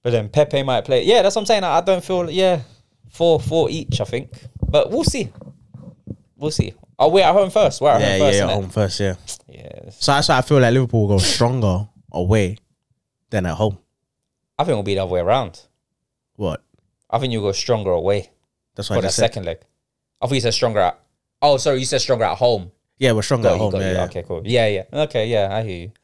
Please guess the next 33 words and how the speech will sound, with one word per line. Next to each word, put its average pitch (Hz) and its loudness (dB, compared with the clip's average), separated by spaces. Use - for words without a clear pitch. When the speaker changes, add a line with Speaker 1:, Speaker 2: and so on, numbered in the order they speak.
Speaker 1:
I 98 -10
hear 92 -8
you. 80 -14
Speaker 2:
Stronger, 123 -2
yeah, 104 0
stronger. 123 0
Speaker 1:
I 143 -6
think 127 -4
we 98 -12
bo-, 120 2
we 113 -12
both 123 0
probably 120 -4
will. 170 2
<laughs> - -6
Speaker 2:
Yeah, 113 0
stronger 143 2
in 120 -2
the 113 -4
first 131 0
Speaker 1:
<laughs> - 2
Speaker 2:
leg. 127 2
Speaker 1:
We 127 -6
probably 139 2
will, 117 2
yeah, 120 4
in 107 0
the 104 -4
second 113 0
leg, 95 0
I 85 0
guess. 92 -4
Yeah, 104 0